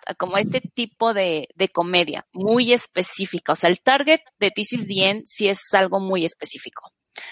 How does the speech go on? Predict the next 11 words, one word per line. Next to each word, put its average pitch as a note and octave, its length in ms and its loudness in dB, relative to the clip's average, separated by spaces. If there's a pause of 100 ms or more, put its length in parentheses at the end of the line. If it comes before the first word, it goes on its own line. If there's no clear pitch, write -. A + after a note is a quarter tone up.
(140)
Ok, E3 180 -2
entonces, F#3 600 0 (180)
volviendo G#3+ 500 2
al, G#3+ 380 2
a F#3 80 2
la F#3 160 2
trama G#3 260 2
de G#3 60 4
la E3+ 100 4
película, B3+ 680 -2 (640)
eh, G3 540 4